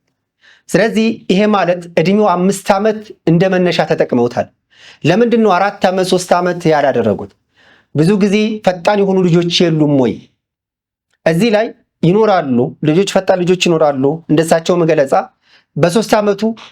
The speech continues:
አቀላጥፎ መናገር የሚችል ይኖራል። በአራት ዓመቱ ያኔ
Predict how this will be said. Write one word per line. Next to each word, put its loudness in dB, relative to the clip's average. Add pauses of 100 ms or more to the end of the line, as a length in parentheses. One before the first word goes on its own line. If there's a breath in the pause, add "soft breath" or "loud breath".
(100)
አቀላጥፎ 0
መናገር 0
የሚችል 0
ይኖራል። 2 (480 soft breath)
በአራት 0
ዓመቱ 0 (1080)
ያኔ 0